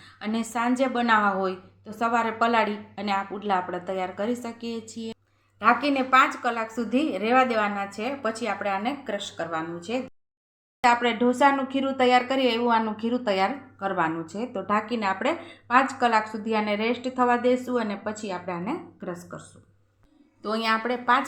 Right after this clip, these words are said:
કલાકથી સાંબો અને સાબુદાણા પલાળીને રાખેલા છે. તો એકદમ મસ્ત જો પલળી ગયા છે અહીંયા.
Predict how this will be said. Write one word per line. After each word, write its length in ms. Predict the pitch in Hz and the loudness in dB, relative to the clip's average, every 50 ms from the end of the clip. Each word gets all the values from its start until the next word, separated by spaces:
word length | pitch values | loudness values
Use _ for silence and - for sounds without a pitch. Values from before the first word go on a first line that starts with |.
| - - | 0 0
કલાકથી 560 | 240 233 226 220 220 - - - 233 220 208 | 2 2 2 0 -2 -4 -6 -6 -6 -6 -4
સાંબો 400 | - - 214 226 247 254 262 285 | -4 -2 0 0 0 2 2 2
અને 240 | 254 233 226 214 208 | 2 0 -2 -4 -4
સાબુદાણા 580 | - 214 220 220 220 214 214 214 214 214 214 | -2 -2 -2 0 -2 -2 -2 -2 -2 -2 -2
પલાળીને 720 | 208 - 226 226 240 240 233 226 220 202 208 254 349 - - - - _ _ _ | -2 -2 -2 0 2 2 2 2 0 -2 -2 -4 -4 -6 -8 -14 -20 _ _ _
રાખેલા 520 | 175 180 220 226 233 240 269 233 202 185 190 | -4 0 0 0 2 2 0 0 0 -2 -2
છે. 180 | 190 190 180 | -4 -8 -10
તો 120 | 175 - 196 | -8 -8 -6
એકદમ 560 | 202 208 208 202 196 214 208 202 202 202 208 | -6 -6 -8 -8 -8 -6 -6 -4 -4 -4 -4
મસ્ત 260 | 208 208 - - 214 | -6 -6 -8 -8 -8
જો 240 | 214 208 208 233 220 | -6 -4 -4 -4 -4
પલળી 380 | 220 - 208 220 226 214 - | -2 -2 0 0 0 -2 -4
ગયા 260 | - - 175 175 170 170 | -8 -8 -6 -6 -6 -6
છે 180 | - - 175 | -6 -8 -8
અહીંયા. 300 | 165 165 170 190 226 294 | -8 -6 -4 -4 -4 -6